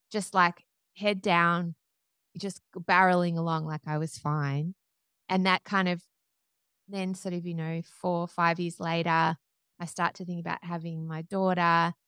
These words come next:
We're still working in the company. I'm now hosting my own podcast and doing all of that and not sleeping very much.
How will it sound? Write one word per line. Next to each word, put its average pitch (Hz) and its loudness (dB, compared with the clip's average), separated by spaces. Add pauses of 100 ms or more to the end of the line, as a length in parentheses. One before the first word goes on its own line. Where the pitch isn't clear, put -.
(200)
We're 170 -4
still 202 -8
working 185 -2
in 175 0
the 170 -6
company. 180 -4
I'm 160 -4
now 160 -2
hosting 175 -2
my 160 0
own 160 -2
podcast 160 -6
and 165 -8
doing 165 -2
all 160 -4
of 156 -6
that 156 -2
and 160 -4
not 165 -6
sleeping 165 -4
very 160 -2
much. 160 -4